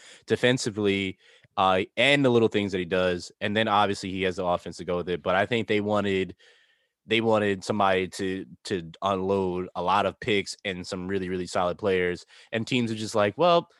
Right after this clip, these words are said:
I think his contract's up soon. It sounds like you guys aren't gonna re-sign him, so we're just gonna wait."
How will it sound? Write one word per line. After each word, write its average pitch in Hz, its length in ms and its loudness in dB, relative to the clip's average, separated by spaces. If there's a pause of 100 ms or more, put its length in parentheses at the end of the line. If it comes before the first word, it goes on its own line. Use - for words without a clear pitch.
(300)
I - 60 -8
think 147 160 2
his 143 120 0
contract's 131 520 2
up 113 120 4
soon. 120 280 -2
It 98 80 -4
sounds 113 260 2
like 113 100 2
you 113 100 -4
guys 107 280 4
aren't 107 220 2
gonna 98 140 0
re-sign 98 440 0
him, 90 120 -6
so 90 280 0
we're 104 160 0
just 127 160 -4
gonna 107 160 0
wait." 92 360 -2